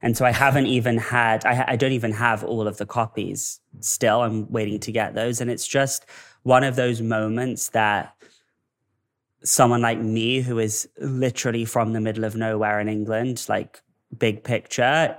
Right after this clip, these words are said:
like, to be in that magazine and have that type of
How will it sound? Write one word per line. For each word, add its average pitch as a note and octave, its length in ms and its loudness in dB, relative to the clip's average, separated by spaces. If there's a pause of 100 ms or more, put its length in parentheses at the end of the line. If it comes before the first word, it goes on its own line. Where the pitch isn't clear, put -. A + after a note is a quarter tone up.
like, G#2+ 280 2
to A#2+ 140 0
be A#2 440 -2
in A2 260 -4
that G#2+ 300 -4 (1040)
magazine A2+ 720 0
and G#2+ 140 -2
have A2 360 -4
that G#2+ 220 0
type A2 300 -4
of G#2 360 -4